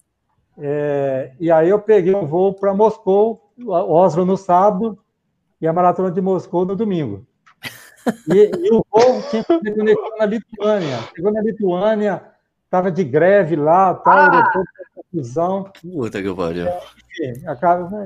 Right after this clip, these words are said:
Speaker 1: acabou dando certo que eu cheguei, eu cheguei no hotel, em Moscou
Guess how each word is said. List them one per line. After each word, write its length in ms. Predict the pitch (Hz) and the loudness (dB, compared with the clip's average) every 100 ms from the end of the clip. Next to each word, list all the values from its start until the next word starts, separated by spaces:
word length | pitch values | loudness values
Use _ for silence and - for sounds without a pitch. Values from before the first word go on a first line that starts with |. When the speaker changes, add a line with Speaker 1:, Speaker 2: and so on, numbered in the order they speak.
| 180 | -8
Speaker 1:
acabou 260 | 185 202 | -2 2
dando 200 | 214 226 | 2 2
certo 260 | - 214 226 | 2 2 2
que 60 | 226 | 0
eu 40 | |
cheguei, 540 | 214 202 185 202 196 190 | 2 2 4 2 2 -2
eu 120 | 180 | -4
cheguei 340 | - 202 196 214 | -2 2 4 4
no 100 | 226 | 6
hotel, 500 | 220 - 175 180 214 - _ _ _ _ _ | 4 4 2 2 2 -4 _ _ _ _ _
em 100 | 165 | -4
Moscou 760 | 180 180 139 - 156 185 208 | 0 0 -2 -4 -2 0 -4